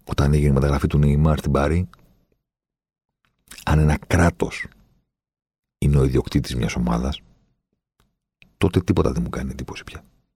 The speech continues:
Διακόσια είκοσι πέντε εκατομμύρια ευρώ. Ναι, ρήτρα. Αν είναι κράτος ο ιδιοκτήτης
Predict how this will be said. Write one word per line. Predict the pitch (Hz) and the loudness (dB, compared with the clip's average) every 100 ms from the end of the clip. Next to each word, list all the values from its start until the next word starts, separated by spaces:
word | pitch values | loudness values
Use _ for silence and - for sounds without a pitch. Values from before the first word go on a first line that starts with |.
| _ _ _ _ _ _ _ _ _ | _ _ _ _ _ _ _ _ _
Διακόσια | 80 55 - 73 90 | -2 -2 0 -2 -2
είκοσι | - | -2
πέντε | - 80 | 0 0
εκατομμύρια | 67 60 76 95 | 2 2 2 2
ευρώ. | 95 - - - - | 2 0 -6 -8 -6
Ναι, | - - - | -6 -6 0
ρήτρα. | 82 - - - - _ _ _ _ _ _ _ _ _ _ _ _ - | 0 0 -10 -20 -20 _ _ _ _ _ _ _ _ _ _ _ _ -4
Αν | 90 87 | 0 2
είναι | 90 90 85 - - _ - | 4 2 0 -4 -20 _ -2
κράτος | 92 98 101 - 82 - - - _ _ _ _ _ _ _ _ _ _ _ _ | 2 2 0 -2 -6 -6 -12 -20 _ _ _ _ _ _ _ _ _ _ _ _
ο | - 80 | -4 -2
ιδιοκτήτης | 78 76 - - - - | 0 -2 -6 -10 -8 -10